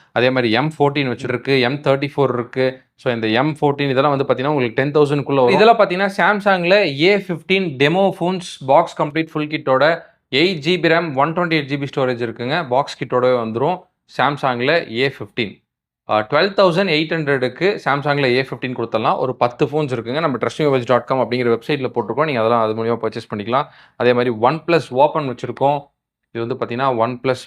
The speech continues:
Open நல்ல ஒரு நீட்டான கண்டிஷன்ல, பாக்ஸ் கம்ப்ளீட் ஃபுல் கிட்டோட, சிக்ஸ்டீன் ஜிபி ரம், ஃபைவ் டுவெல் ஜிபி ஸ்டோரேஜ்ல வந்திருக்குங்க. OnePlus Open. இதோடைய பிரைஸஸ்லாம் பாத்தீங்கன்னா, உங்களுக்கு வெறும் செவன்டி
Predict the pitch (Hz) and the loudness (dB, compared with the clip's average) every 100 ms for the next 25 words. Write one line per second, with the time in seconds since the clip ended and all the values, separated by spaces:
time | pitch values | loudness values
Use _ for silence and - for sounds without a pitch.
0 | 107 113 117 127 - _ _ - 113 113 | -2 -2 -2 -6 -8 _ _ -2 2 2
1 | 110 120 123 123 113 113 110 107 110 135 | 0 -4 -2 -2 -4 -6 -8 -8 -2 -2
2 | 120 120 123 - 113 117 - 120 117 113 | 2 0 0 -8 -8 -8 -6 -8 -6 -6
3 | 113 107 135 147 _ _ - - - 175 | -2 0 -2 -4 _ _ -18 -10 -2 -2
4 | 139 139 135 143 160 131 139 143 131 120 | -2 -2 0 0 0 0 0 0 -2 -2
5 | 120 120 113 107 101 101 101 101 101 120 | -6 -4 -4 -2 -4 -6 -4 -8 -8 -10
6 | 160 _ _ _ _ _ _ _ _ _ | -10 _ _ _ _ _ _ _ _ _
7 | _ _ - 107 113 110 120 - 95 95 | _ _ -8 -6 -4 -4 -4 -4 -8 -8
8 | 101 - - 113 104 101 117 127 127 120 | -10 -12 -4 -2 -2 0 -2 -2 -2 -2
9 | 117 107 104 104 131 117 101 98 101 127 | -2 -2 -4 -2 -2 -2 -4 -4 -2 -2
10 | 156 - 131 139 156 - 170 | -4 -4 -2 0 -2 -4 -2